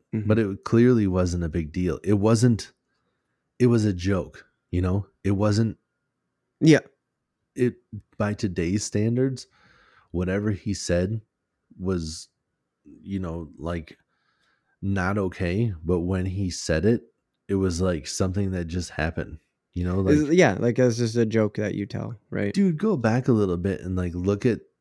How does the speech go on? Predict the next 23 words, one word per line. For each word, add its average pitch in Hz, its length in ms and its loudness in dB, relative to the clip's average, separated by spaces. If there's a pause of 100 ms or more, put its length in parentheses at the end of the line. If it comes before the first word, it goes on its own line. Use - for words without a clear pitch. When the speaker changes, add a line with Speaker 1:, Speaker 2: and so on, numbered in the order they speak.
(100)
Speaker 2:
uh, 87 420 -2 (1600)
what 107 260 -6
was 101 180 -4
it? 87 140 -6
Home 107 240 0
Improvement. 95 480 0 (960)
Speaker 1:
Mm-hmm. 127 140 2
Speaker 2:
Tim 117 180 2
the 104 60 -2
Tool 117 260 2
Man 101 240 -2
Taylor. 92 500 0 (120)
Speaker 1:
Mm-hmm. 120 280 0
Speaker 2:
Fat 110 360 -2
jokes 101 360 -2
all 95 280 -2
the 87 80 -6
time. 76 420 -8 (400)
Constantly 92 480 -4
talking 80 300 -6
about 76 260 -8
fat - 260 -8
bitches. - 360 -12